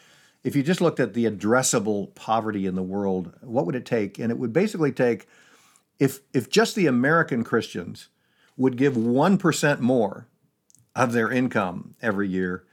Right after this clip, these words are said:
in twenty years, we could have eradicated all of the addressable poverty in the world, achieved universal education, universal access to clean water, the end of hunger.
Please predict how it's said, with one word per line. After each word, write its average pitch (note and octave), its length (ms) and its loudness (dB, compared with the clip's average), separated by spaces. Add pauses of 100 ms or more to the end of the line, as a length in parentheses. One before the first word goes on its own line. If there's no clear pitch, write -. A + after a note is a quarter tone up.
(540)
in A2+ 100 0
twenty D3 280 0
years, A#2+ 340 2
we A2 160 0
could A2 180 0
have G#2 140 -2
eradicated G2 840 -2 (440)
all A2+ 200 2
of G#2 80 -2
the G#2 100 0
addressable G2 520 -2
poverty F#2+ 420 -2
in F2+ 80 -4
the F2+ 80 -4
world, F2+ 540 -4
achieved F#2 360 -6
universal G2+ 440 -2
education, F#2 640 -4
universal G2 460 -4
access G2 340 -4
to - 100 -12
clean F2+ 280 -4
water, F2+ 380 -4
the G2 160 -8
end G#2 180 -2
of F2+ 80 -4
hunger. F#2 460 -6